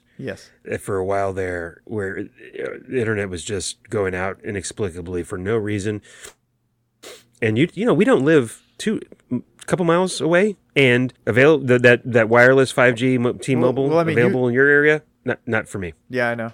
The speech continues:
Speaker 1: I, I mean,
Speaker 2: Last
Speaker 1: you
Speaker 2: I checked, anyway.
Speaker 1: Yeah, no, it's, they, they're changing the way they do it. They might allow it in different areas. The thing is, it's a speed issue, and so they might give it to you,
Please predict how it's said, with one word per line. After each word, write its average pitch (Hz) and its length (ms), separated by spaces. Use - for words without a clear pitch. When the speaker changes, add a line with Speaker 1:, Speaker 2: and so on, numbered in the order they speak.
Speaker 1:
I, 147 180
I 160 80
mean, 156 140
Speaker 2:
Last 127 200
Speaker 1:
you 123 80
Speaker 2:
I - 20
checked, 98 260
anyway. 87 320
Speaker 1:
Yeah, 135 360
no, 151 260
it's, 147 160
they, 147 300
they're 135 260
changing 226 400
the 139 80
way 139 140
they 123 100
do 147 180
it. 127 140
They 123 80
might 123 380
allow 127 340
it 123 200
in 123 180
different 147 260
areas. 113 260
The 127 80
thing 160 220
is, 147 160
it's 120 160
a - 40
speed 131 520
issue, 147 580
and 127 340
so 135 140
they 131 100
might 131 180
give 135 140
it 131 100
to 139 120
you, 123 400